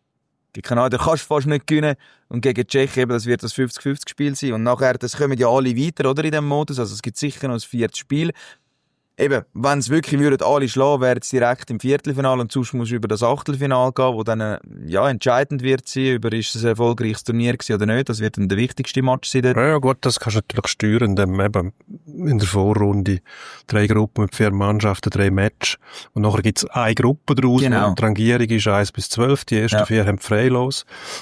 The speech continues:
Speaker 2: und die anderen spielen das Vorviertelfinale, oder? Wenn du jetzt zum Beispiel die Gruppen anschaust, die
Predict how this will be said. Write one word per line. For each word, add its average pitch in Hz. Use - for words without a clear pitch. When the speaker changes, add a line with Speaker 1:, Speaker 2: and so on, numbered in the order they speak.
Speaker 2:
und 113
die 110
anderen 110
spielen 110
das -
Vorviertelfinale, 107
oder? 92
Wenn 110
du 101
jetzt -
zum 120
Beispiel 107
die -
Gruppen 123
anschaust, 107
die 101